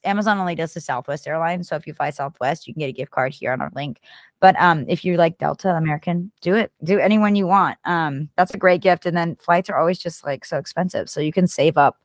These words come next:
and use it when you need it. And, um, a-, another fun,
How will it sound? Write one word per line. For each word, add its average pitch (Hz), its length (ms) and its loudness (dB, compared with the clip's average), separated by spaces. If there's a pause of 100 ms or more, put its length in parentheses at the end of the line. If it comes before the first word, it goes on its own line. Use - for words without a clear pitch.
(120)
and 151 240 -2
use 147 180 -2
it 143 100 -2
when 143 140 -2
you 131 100 -2
need 143 180 -4
it. - 180 -10 (640)
And, 165 340 4
um, 151 420 6 (120)
a-, 220 60 10 (100)
another 285 320 8
fun, 220 640 2